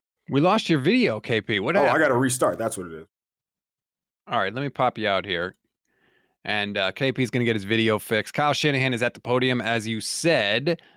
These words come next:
Speaker 1: Uh, Twitter comment from Josh Delgado watching on the Niners Nation YouTube page. "I wish this Kyle Shanahan appeared every week." Yeah, so do I. We all kinda do.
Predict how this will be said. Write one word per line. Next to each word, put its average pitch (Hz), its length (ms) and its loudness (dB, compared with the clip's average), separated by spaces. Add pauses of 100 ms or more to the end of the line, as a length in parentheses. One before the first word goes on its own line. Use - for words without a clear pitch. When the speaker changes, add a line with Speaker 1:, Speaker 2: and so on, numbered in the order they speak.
(100)
Speaker 1:
Uh, 120 360 2
Twitter 180 260 2
comment 160 340 0
from 131 140 -2
Josh 135 300 2
Delgado 127 500 2
watching 110 320 0
on 107 100 -2
the 107 60 -2
Niners 110 320 -2
Nation 110 300 -2
YouTube 113 340 -4
page. 101 220 -2
"I 110 80 0
wish 196 220 2
this 254 200 -2
Kyle 135 220 2
Shanahan 127 420 -2
appeared 151 300 2
every 131 220 2
week." 170 300 -2
Yeah, 127 140 2
so 143 180 -2
do 120 140 2
I. 110 200 4
We 101 140 -2
all 113 220 2
kinda 110 280 -2
do. 92 400 0